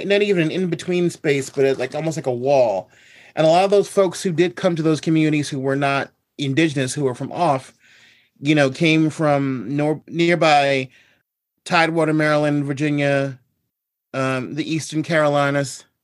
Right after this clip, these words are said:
South Carolina, North Carolina, Virginia, West Virginia, Maryland, Delaware, the rural areas of those places,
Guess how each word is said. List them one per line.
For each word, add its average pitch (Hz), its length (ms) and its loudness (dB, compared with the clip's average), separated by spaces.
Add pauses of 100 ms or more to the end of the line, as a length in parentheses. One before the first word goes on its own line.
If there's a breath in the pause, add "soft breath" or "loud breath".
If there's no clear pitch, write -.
(460)
South 165 360 -2
Carolina, 160 260 2
North 151 200 0
Carolina, 147 640 0 (440)
Virginia, 156 460 0
West 151 220 0
Virginia, 143 360 0
Maryland, 139 560 0
Delaware, 127 600 0 (720 soft breath)
the 131 120 -2
rural 165 400 4
areas 156 420 2
of 117 60 -6
those 120 160 -4
places, - 640 -12